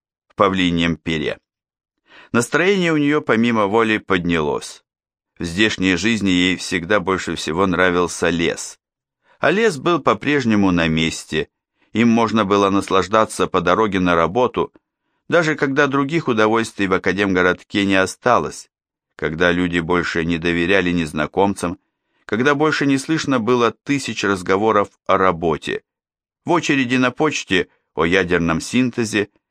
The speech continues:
в кино об окружающей среде, в прачечной о социологии. Лес остался стоять. Примечание. Именно этот разговор,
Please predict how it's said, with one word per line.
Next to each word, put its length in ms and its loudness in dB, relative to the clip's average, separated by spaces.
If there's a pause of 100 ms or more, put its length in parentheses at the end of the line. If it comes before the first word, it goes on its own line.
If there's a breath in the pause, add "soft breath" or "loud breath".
(120)
в 120 -18
кино 540 2
об 160 2
окружающей 760 0
среде, 560 -2 (260 soft breath)
в 80 -20
прачечной 640 0
о 160 -2
социологии. 1080 -2 (760)
Лес 640 -2 (120)
остался 720 0
стоять. 640 -4 (1200)
Примечание. 840 2 (600 loud breath)
Именно 600 2 (140)
этот 380 0
разговор, 640 0